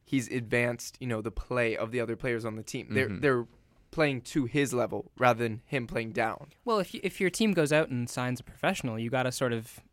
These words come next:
Speaker 3: play a lot better in order to st-, like, keep playing and keep starting in those striking positions. So it makes
Speaker 2: <laughs>
Speaker 3: sense.
Speaker 2: Brought in the ringer up top.
Speaker 3: Yeah,
Speaker 1: Right.
Speaker 3: they brought in the ringer. They brought in Caleb Clark, you know, former, uh, Whitecaps, former, uh, German professional team, lower ranks, but still, that's pretty impressive.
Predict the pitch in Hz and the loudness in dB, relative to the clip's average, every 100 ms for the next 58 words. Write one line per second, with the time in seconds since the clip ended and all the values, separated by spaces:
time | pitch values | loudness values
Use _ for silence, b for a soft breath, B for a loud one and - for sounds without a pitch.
0 | _ - 131 120 117 117 110 - 139 120 | _ -4 0 2 2 -2 -6 -8 -4 2
1 | 123 - 131 131 120 117 117 110 110 113 | 2 2 2 4 2 0 -2 -4 -6 -8
2 | - - - _ - - 120 - 131 135 | -10 -10 -12 _ -18 -8 -8 -4 -2 2
3 | 185 147 101 113 - 127 - - 139 147 | 4 4 0 -8 -8 -8 -10 -6 2 2
4 | 135 113 117 - 143 156 120 113 113 - | 2 -2 -4 -2 -2 -2 -6 -8 -10 -12
5 | 120 - - - 123 180 - - - - | -14 -16 -8 -4 -2 -2 -2 -4 -6 -8
6 | - 110 110 104 95 98 92 87 92 - | 6 6 8 4 4 4 4 0 -2 0
7 | 80 95 - - 392 240 131 185 247 240 | 0 0 -6 0 6 6 4 4 4 4
8 | 220 156 131 139 165 147 156 160 156 151 | 4 2 2 2 2 4 6 6 4 2
9 | - 151 143 - 151 139 - 151 139 127 | 2 0 0 2 2 2 0 -4 -2 -2
10 | 156 139 135 131 127 123 117 117 123 123 | -2 -2 0 2 2 0 0 0 -2 -2
11 | 135 127 - 123 123 120 120 117 123 123 | -2 -4 -6 -4 -2 -2 -2 -4 -6 -6
12 | 117 117 131 127 123 117 123 117 123 117 | -6 -4 -4 -4 -6 -8 -8 -6 -6 -6
13 | 120 123 147 120 117 117 127 - - - | -6 -4 -4 -4 -4 -4 -6 -8 -14 -12
14 | - 127 123 143 110 - - 120 113 110 | -8 -6 -8 -10 -14 -10 -8 -6 -6 -6
15 | 127 - | -8 -8